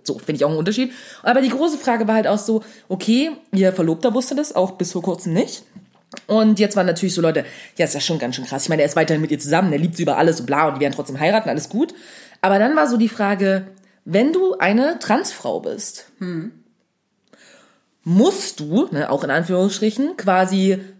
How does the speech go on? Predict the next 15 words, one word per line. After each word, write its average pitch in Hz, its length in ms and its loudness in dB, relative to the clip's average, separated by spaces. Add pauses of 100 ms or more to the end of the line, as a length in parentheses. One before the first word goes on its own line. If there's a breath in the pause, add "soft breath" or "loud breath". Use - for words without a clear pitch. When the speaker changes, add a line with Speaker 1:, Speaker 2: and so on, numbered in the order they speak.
(120)
Speaker 1:
Partnern, 240 560 2 (960)
heterosexuellen 214 840 2
Partnern 151 400 -4
quasi 160 300 0
mitteilen, 160 600 0
dass 147 180 -6
du 156 60 -8
eine 165 120 -4
Transfrau - 440 -10
bist. - 280 -16 (340 loud breath)
Und 190 100 2
es 190 100 0
ist 208 120 -4
halt 208 140 6
so, 196 180 2